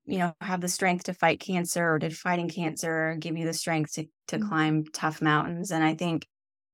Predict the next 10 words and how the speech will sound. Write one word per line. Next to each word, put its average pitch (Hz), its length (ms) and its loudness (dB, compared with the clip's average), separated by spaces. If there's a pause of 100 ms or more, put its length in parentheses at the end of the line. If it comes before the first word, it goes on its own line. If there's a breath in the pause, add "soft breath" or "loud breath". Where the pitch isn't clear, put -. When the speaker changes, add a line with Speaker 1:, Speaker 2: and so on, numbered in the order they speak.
(300)
Speaker 1:
those 180 320 8
two 185 200 -2
things 170 320 0
are 156 100 0
so 160 540 2
intertwined 156 800 0
for 208 120 -4
me 214 260 2
that 165 180 6
it's, - 260 -4